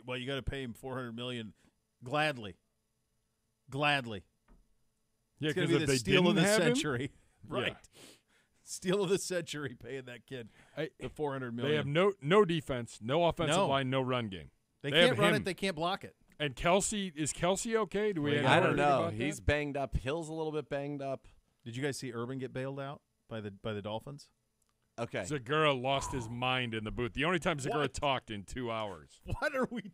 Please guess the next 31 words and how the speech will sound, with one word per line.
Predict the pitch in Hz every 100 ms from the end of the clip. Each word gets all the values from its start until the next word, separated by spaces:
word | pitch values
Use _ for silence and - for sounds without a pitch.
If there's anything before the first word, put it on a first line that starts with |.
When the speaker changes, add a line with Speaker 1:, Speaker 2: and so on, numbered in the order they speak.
| -
Speaker 1:
doing? | 240 269 202 160 117 _ _
There's | 202 226
so | - 262
many | 277
people | 226 226 196
who |
don't | 170 185
know | 185
football. | 170 370 381 156 143
It's | -
crazy. | - 269 294 202 107 - _
Speaker 3:
He | - 165 180
dove | 101 175 208 -
forward, | - 175 139 113 95
so | 113
he |
didn't | 113 131
give | 135 127
himself | 123 127 117
up. | 117 131
You | 123 135
Speaker 1:
Yeah. |
Speaker 3:
just | 127 95
don't | 135 131
touch | 139 -
him, | 117
and | 104
the | 95
clock | - 110 101
Speaker 1:
Game's | 139 131
Speaker 3:
expires. | 95